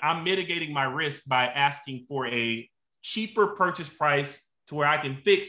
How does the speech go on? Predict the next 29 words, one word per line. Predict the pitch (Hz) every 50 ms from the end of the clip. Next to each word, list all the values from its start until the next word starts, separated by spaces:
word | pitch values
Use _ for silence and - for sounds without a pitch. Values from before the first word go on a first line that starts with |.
| - -
anything | 208 233 254 262 254 254 247 233 220 196 208 202 190 185 185 180 175 127 135
and | 131 131
all | - 135 135 139 135 127
of | 117
the | 117 110
definite | 107 120 117 - - 113 110 107 -
things | 117 113 110 107 104 104 107 107 - - _ _ _ _ _ _ _ _ _ -
that | 131 123 117 113 -
end | 127 120
up | 117 110
going | 113 113 107 107
wrong. | 113 143 147 123 101
'Cause | 117 107
remember, | 113 123 160 180 147 120 104 101
I | 147 202 196 156
didn't | 127 120 120 117
show | - -
y'all | 139 143 143 127 117 107
the | 104
photos. | - - 139 127 117 98 95 95 95 - - _ _ _
This, | - 151 143 - -
this | 120 131 - - _ _
property | - 151 147 - 107 104
is | 101 -
pretty | - 135 113 110
rough, | 107 107 98 85 - - _ _ _ _ _ _ _
okay? | - - 107 107 117 - - _ _ _ _ _ _ _ _ _ _ _ _ _ -
Um, | 117 113 110 107
so | 107 - 135 127 127 123 120 120 -